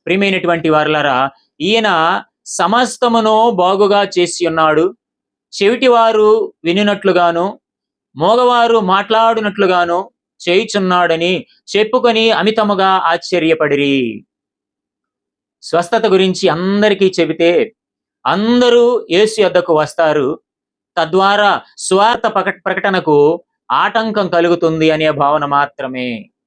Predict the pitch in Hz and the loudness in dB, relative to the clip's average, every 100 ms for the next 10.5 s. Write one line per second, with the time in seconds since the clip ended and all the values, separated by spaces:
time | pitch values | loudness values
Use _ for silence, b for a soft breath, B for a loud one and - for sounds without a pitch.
0 | _ _ _ _ 139 160 156 151 170 185 | _ _ _ _ -10 -4 -2 0 0 0
1 | 180 165 160 185 180 175 165 165 160 160 | 0 -2 -2 -2 0 0 -2 -2 -6 -6
2 | 156 147 127 - _ _ _ 156 175 214 | -6 -4 -6 -10 _ _ _ -4 2 2
3 | 220 190 175 196 185 180 151 160 180 b | 2 -2 -2 0 2 2 2 0 -4 b
4 | b 165 190 226 233 240 226 208 202 190 | b -2 0 2 2 2 0 0 0 0
5 | 175 160 - 156 151 113 - _ _ _ | 0 0 0 2 0 -2 -8 _ _ _
6 | _ _ _ - 202 214 208 196 190 185 | _ _ _ -4 -2 0 0 2 0 0
7 | 180 185 226 220 - _ _ 165 185 190 | 2 2 2 -2 -8 _ _ 0 0 0
8 | 180 170 165 165 160 196 196 160 165 151 | 0 -2 -2 0 2 2 2 2 2 -2
9 | 143 135 - 123 120 113 _ _ _ _ | -6 -6 -4 -4 -4 -10 _ _ _ _
10 | 160 170 220 165 165 | -4 -2 0 0 0